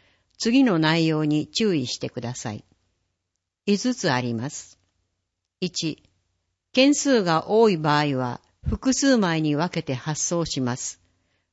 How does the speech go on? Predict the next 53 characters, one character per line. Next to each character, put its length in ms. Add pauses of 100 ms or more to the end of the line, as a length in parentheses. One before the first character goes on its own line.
枚 240
数 160
は 380 (300)
表 180
面 280
の 100
右 320
下 280
に、 260 (420)
総 280
数 280
分 280
の 220
何 360
枚 220
目 300 (220)
と 240
数 300
字 140
の 120
記 140
載 260
が 120
あ 60
り 120
ま 160
す。 240 (1120)
二、 200 (920)
再 300
発 280
行 200
で 140
き 120
ま 160
せ 160
ん 100
の 120
で、 240 (120)
大 200
切 280
に 140
保 160
管 240
し 120
て 100
く 120
だ 120
さ 220
い。 80 (960)
申 300
告 260
に 140
は 260